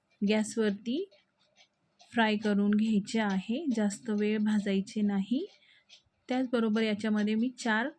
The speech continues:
अ, लाल मिरच्या टाकलेल्या आहे.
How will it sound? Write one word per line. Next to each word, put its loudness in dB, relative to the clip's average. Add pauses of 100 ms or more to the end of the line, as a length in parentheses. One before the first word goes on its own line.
(320)
अ, 2
लाल 2
मिरच्या 2
टाकलेल्या -2
आहे. -4